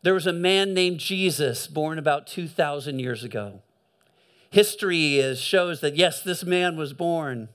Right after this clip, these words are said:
And for about thirty years, his life was fairly normal.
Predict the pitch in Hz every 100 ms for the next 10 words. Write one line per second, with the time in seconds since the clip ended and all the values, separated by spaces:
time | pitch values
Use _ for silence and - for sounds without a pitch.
0 | _ _ _ _ - - 175 175 196 190
1 | 190 190 - 220 220 202 196 208 190 170
2 | 165 196 202 196 202 170 - 214 214 220
3 | 190 185 185 196 196 170 139 107 110